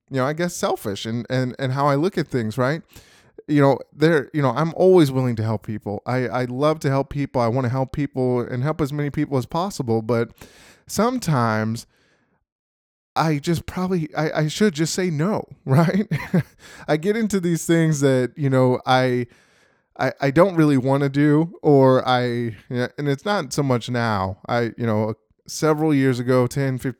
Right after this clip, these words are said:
you know, ten, fifteen years ago, or, you know, even my early twenties, I was really so focused on helping other people and, you know, not really worrying and concerned about myself, you know? So I would do so much stuff, and I would,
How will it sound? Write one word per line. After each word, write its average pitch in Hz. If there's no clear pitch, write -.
you 139
know, 117
ten, 135
fifteen 127
years 123
ago, 120
or, 107
you 117
know, 113
even 123
my 117
early 117
twenties, 123
I 117
was 123
really 131
so 160
focused 139
on 123
helping 143
other 127
people 127
and, 110
you 127
know, 120
not 135
really 135
worrying 123
and 110
concerned 123
about 104
myself, 110
you 117
know? 113
So 120
I 117
would 113
do 127
so 127
much 117
stuff, 147
and 113
I 110
would, 110